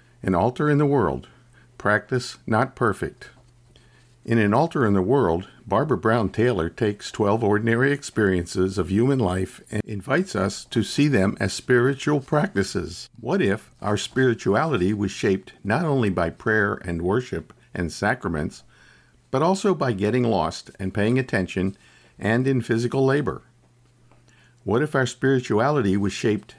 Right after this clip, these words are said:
not by a quest for perfection, but rather by continual practice? "My hope," she writes,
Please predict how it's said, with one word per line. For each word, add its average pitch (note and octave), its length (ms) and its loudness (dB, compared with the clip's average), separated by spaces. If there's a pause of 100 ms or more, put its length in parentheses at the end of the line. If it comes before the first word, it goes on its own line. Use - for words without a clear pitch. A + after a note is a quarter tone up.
not G#2+ 300 -2
by F3 140 0
a D3+ 80 0
quest C#3+ 360 -4
for G#2+ 160 -2
perfection, G2 840 -4 (340)
but F2+ 140 -2
rather G#2+ 300 0
by G#2 240 -2
continual A#2+ 680 0
practice? - 760 -6 (1700)
"My C#3 240 2
hope," E3+ 280 0
she A2+ 220 -2
writes, F#2 540 -2